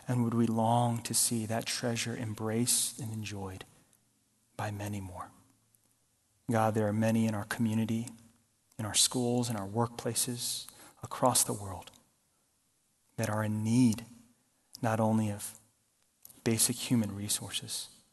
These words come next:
but they are in desperate need of the good news of Jesus Christ. I pray, Lord, that, that you'd allow us here at All Nations the great privilege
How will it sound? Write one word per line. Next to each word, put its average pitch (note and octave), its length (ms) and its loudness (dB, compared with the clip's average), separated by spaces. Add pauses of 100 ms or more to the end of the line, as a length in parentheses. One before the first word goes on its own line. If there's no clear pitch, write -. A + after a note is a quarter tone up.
(320)
but B2 100 -8
they A2+ 140 0
are G#2+ 80 0
in G#2+ 80 -2
desperate A2+ 540 2
need G2+ 320 -8 (360)
of G#2 100 -4
the A2 80 0
good G#2+ 220 -2
news G2+ 240 -2
of G2 100 -12
Jesus - 360 -6
Christ. - 560 -10 (1120)
I A2 60 -2
pray, A2+ 260 -2
Lord, G#2+ 340 -2
that, G2+ 140 -8 (880)
that A2+ 180 2
you'd A#2 140 2
allow G2 360 0
us - 420 -4 (160)
here A#2 180 0
at G#2 100 -2
All G2+ 120 -2
Nations G2 680 -6 (340)
the A#2 80 -6
great A2+ 280 -2
privilege G#2 640 -8